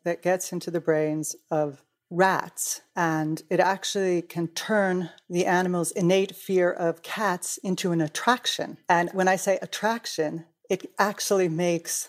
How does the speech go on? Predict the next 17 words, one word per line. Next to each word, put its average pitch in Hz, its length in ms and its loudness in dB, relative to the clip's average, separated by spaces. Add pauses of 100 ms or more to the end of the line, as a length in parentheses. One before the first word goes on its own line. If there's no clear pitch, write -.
the 165 100 -2
rodent 175 520 2
sexually 196 800 2
attracted 165 800 -4
to 170 100 -8
the 165 80 -2
scent 165 400 0
of 160 140 -6
cat 180 360 -2
odor. 151 400 -8 (160)
And 160 160 2
so, 180 220 6
needless 196 400 0
to 202 80 -6
say, 175 560 2 (380)
the 165 380 0
rodent 185 480 2